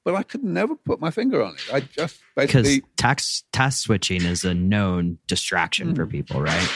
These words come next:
Speaker 1: Yeah, I just got really good at it.
Speaker 2: Mm-hmm.
Speaker 1: But I never figured out how I got good at it.
Speaker 2: Mm-hmm. So o-, overall, you're able to switch tasks pretty easily.
Speaker 1: In fact, more than that, I would say actually I do better if I switch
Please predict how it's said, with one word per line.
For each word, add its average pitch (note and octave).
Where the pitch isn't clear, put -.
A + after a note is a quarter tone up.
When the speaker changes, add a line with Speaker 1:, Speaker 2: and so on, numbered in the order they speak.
Speaker 1:
Yeah, F3
I A3
just E4
got C3+
really C#3+
good G#3
at C3
it. E2+
Speaker 2:
Mm-hmm. D3+
Speaker 1:
But F#3
I G#3
never F#3
figured F3+
out D3+
how D3+
I A2+
got G2
good F2+
at D#2
it. C#2
Speaker 2:
Mm-hmm. C3
So C3+
o-, B2+
overall, A2
you're G2
able G2
to F#2
switch -
tasks E2
pretty E2+
easily. E2+
Speaker 1:
In E2
fact, C#3
more G3
than F#3+
that, G3+
I D3
would D3+
say E3
actually D#3
I D3
do C#3
better A#2
if A2+
I G#2+
switch -